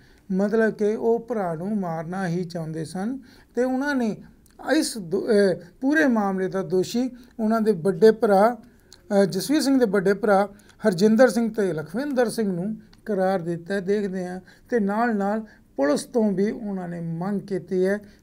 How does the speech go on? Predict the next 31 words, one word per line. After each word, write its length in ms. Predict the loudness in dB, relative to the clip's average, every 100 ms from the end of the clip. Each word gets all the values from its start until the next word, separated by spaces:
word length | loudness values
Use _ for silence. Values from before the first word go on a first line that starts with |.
| _
ਕਿ 260 | -4 -4 -4 -8 -6
ਦੋਸ਼ੀਆਂ 540 | -2 -2 -4 -8 -8
ਖਿਲਾਫ 460 | -10 -8 -6 -6 -8
ਕਾਰਵਾਈ 600 | -12 -8 -8 -6 -8 -10
ਕੀਤੀ 420 | -10 -14 -10 -10
ਜਾਵੇ। 520 | -6 -4 -2 -2 -4 -12 _ _ _ _ _ _ _ _ _ _ _ _ _ _ _ -20 -8 -4
ਨਾਲ 300 | 2 2 2
ਹੀ 80 |
ਨਾਲ 320 | 4 4 4 0 -12 -18
ਸੁਭਾਨਪੁਰ 640 | -2 2 2 0 0 -2
ਪੁਲਿਸ 320 | 0 -2 -4
ਥਾਣੇ 340 | -6 -6 -2 -2
ਨੇ 180 | -2 -2
ਵੀ 300 | -2 -4 -6 -16 -18 -8
ਆਪਣੀ 300 | -6 -2 -4
ਕਾਰਵਾਈ 560 | -2 -2 -2 0 0 -2
ਸ਼ੁਰੂ 480 | -6 -4 -2 -2
ਕਰ 240 | -2 -2 -2
ਦਿੱਤੀ 380 | -4 -6 -2 -2
ਹੈ। 40 |
ਉੱਥੇ 280 | -2 -6 -8
ਥਾਣਾ 360 | -10 -10 -8
ਮੁਖੀ 340 | -8 -8 -10 -10
ਦਾ 160 | -10
ਕਹਿਣਾ 280 | -8 -6 -6
ਹੈ 100 | -6
ਕਿ 220 | -8 -8
ਅਸੀਂ 280 | -8 -6 -6 -8 -20 -20 -18 -6
ਵੱਖ-ਵੱਖ 600 | -2 -2 -2 -2 -2 -2
ਧਾਰਾ 300 | -2 -2 -2
ਹੇਠ 260 | 2 2